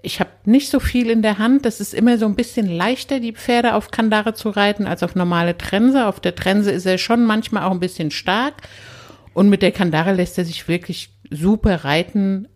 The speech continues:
Und man hat ein tolles Reitgefühl.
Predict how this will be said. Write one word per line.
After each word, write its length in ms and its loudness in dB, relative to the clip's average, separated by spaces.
Und 380 -2
man 240 0
hat 220 -6
ein 280 -2
tolles 420 0
Reitgefühl. 680 0